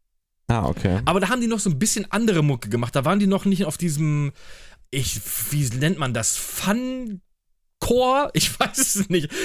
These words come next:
Speaker 2: weil das ist ja so lustig. Damals waren die
Speaker 1: Ja,
Speaker 2: noch
Speaker 1: aber
Speaker 2: so
Speaker 1: ich find
Speaker 2: voll
Speaker 1: das ganz geil.
Speaker 2: Ja, ja, voll, eben. Das f-, finde ich, ist ein geiler Stil. Ähm, damals, als ich die das erste Mal gehört hab, da hab ich auch gesagt, so, „Ja, weiß ich nicht, ist nicht so mein Ding.“ War okay, aber war nicht so, da waren die halt noch voll auf diesem,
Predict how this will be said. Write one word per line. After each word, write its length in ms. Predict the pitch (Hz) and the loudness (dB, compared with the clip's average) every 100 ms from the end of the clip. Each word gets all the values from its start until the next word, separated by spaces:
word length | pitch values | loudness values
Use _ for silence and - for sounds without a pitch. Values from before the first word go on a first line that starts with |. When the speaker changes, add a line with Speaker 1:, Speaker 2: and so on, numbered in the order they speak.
| 190 | 0
Speaker 2:
weil 100 | 165 | 2
das 100 | 240 | 2
ist 120 | 220 | 2
ja 80 | 233 | 2
so 120 | 202 | 4
lustig. 720 | 185 170 269 - 147 110 - - - | 4 4 2 2 2 0 -2 -12 -6
Damals 300 | - 175 233 | 0 2 2
waren 120 | 202 202 | 2 4
die 40 | |
Speaker 1:
Ja, 60 | 196 | 4
Speaker 2:
noch 80 | 180 | 4
Speaker 1:
aber 80 | |
Speaker 2:
so 0 | |
Speaker 1:
ich 60 | 165 | 2
find 60 | - | 4
Speaker 2:
voll 40 | 214 | 4
Speaker 1:
das 120 | - | 2
ganz 240 | 110 - | 0 0
geil. 280 | 131 120 95 | 0 0 0
Speaker 2:
Ja, 80 | 92 | 0
ja, 140 | 247 277 | 0 0
voll, 180 | 269 392 285 | 0 2 2
eben. 260 | 220 285 190 | 2 0 0
Das 180 | 147 180 | -2 -2
f-, 120 | 202 | -4
finde 260 | 226 226 233 | -4 -4 -4
ich, 80 | |
ist 80 | 214 | -2
ein 60 | 196 | 0
geiler 220 | 208 226 | 2 2
Stil. 320 | - 240 175 - - - - | -2 -4 -4 -6 -16 -18 -2
Ähm, 300 | 143 147 123 - | 0 0 -2 -8
damals, 400 | 139 156 233 220 | -2 0 2 0
als 160 | 180 202 | 0 0
ich 100 | 196 | -2
die 100 | 202 | -4
das 140 | 185 | -2
erste 200 | 165 202 | 0 0
Mal 60 | 202 | 2
gehört 180 | 196 196 | 2 0
hab, 80 | - | 0
da 80 | |
hab 60 | 151 | 0
ich 60 | 175 | 0
auch 40 | |
gesagt, 220 | 143 147 | 0 -2
so, 80 | 120 | -2
„Ja, 260 | 95 110 101 | -4 -4 -4
weiß 160 | 110 | -4
ich 60 | 120 | -2
nicht, 80 | 120 | -2
ist 80 | 113 | -2
nicht 120 | 165 | -2
so 80 | 190 | 0
mein 200 | 165 170 | 0 0
Ding.“ 260 | 180 170 - _ - | 0 -2 -6 _ -4
War 160 | 156 214 | 2 2
okay, 580 | - - 220 330 392 - - - | 0 0 0 2 0 -2 -14 -8
aber 180 | - 175 | -2 0
war 100 | 175 | 2
nicht 180 | 190 202 | 0 0
so, 260 | 202 202 202 - - | 0 2 0 -4 -6
da 100 | 139 | 0
waren 140 | 139 196 | 2 2
die 100 | 175 | 2
halt 120 | 190 | 0
noch 120 | 151 | -2
voll 280 | - 175 202 | -2 2 2
auf 120 | 147 | 0
diesem, 560 | - 156 147 139 120 | -2 -2 0 -2 -4